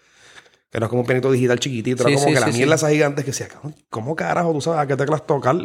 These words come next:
Speaker 1: ¿me entiendes? O apretar, porque en esa época yo no sabía que eso técnicamente son números, son, son combinaciones de números lo que hay ahí. Digamos que una tecla es un, en uno es un uno,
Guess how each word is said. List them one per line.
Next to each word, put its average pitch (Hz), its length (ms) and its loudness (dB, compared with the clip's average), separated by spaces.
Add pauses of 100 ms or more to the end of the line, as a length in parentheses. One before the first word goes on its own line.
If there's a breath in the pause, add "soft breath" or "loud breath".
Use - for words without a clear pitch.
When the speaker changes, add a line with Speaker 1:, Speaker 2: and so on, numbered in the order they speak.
(100)
Speaker 1:
¿me 113 80 -6
entiendes? 147 360 0
O 117 80 4
apretar, 113 460 2
porque 120 320 0 (580 loud breath)
en 123 120 2
esa 143 300 4
época 160 240 2
yo 127 160 4
no 131 60 0
sabía 135 420 2
que 135 80 -2
eso 127 220 0
técnicamente 127 840 -2
son 120 240 -4
números, 123 380 0
son, 117 260 -2
son 117 160 -4
combinaciones 127 560 2
de 113 100 0
números 127 300 -2
lo 98 80 0
que 95 60 0
hay 104 80 2
ahí. 107 240 0 (120)
Digamos 101 300 -4
que 123 80 -4
una 120 140 0
tecla 117 220 0
es 107 40 0
un, 123 180 -2
en 113 160 0
uno 123 460 0
es - 100 -2
un 123 120 2
uno, 123 520 -2